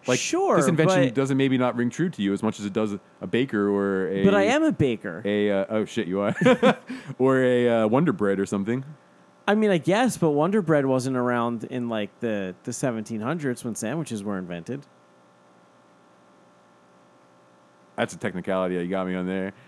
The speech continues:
Speaker 2: It, I
Speaker 1: That's
Speaker 2: mean, is it? Like, the invention of sliced bread just far predates the invention of the bread slicer.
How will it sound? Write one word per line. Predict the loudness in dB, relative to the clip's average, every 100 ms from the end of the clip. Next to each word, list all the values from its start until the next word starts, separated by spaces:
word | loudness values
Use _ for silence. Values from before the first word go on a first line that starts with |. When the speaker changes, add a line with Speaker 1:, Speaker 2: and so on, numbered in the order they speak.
| -8
Speaker 2:
It, | -2 -2 0
I |
Speaker 1:
That's | 2
Speaker 2:
mean, | 2 2
is | 0 0
it? | -2 -4 -2
Like, | 0 -2 -6 -20 -20 -20 _ -8
the | -4 -4
invention | -4 -6 -6 -6 -6
of | -4
sliced | -2 0 0 -2
bread | 2 2 2
just | -2 -4
far | -2 2 2
predates | 0 -2 -2 -2 -4
the | -6 -6
invention | -4 -6 -6 -8
of | -8
the |
bread | -6 -4 -4
slicer. | -6 -6 -6 -8 -16